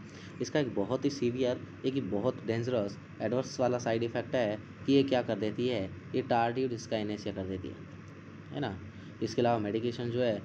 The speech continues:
इसको, अ, discontinue किया जा सकता है और further dose जो है वो क्या है, अ, नर्स नहीं देगी, क्योंकि यहाँ क्या होगी, ये condition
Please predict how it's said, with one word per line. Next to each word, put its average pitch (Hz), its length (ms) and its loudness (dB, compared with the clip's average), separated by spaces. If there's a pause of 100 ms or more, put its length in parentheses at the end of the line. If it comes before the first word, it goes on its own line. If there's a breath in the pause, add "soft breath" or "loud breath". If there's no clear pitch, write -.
(240)
इसको, 113 420 6 (220)
अ, 107 260 4 (140)
discontinue 131 600 4
किया 127 180 6
जा 120 120 6
सकता 120 300 0
है 123 160 4 (320 loud breath)
और 110 260 10
further 113 380 2
dose 117 220 2
जो 120 180 0
है 123 80 4
वो 131 140 4
क्या 117 200 2
है, 113 320 2
अ, - 20 -6 (320)
नर्स 107 580 2
नहीं 104 360 0
देगी, 113 380 2 (280)
क्योंकि 117 240 0
यहाँ 110 320 0
क्या 110 140 2
होगी, 101 180 0
ये 107 80 0
condition 101 400 -2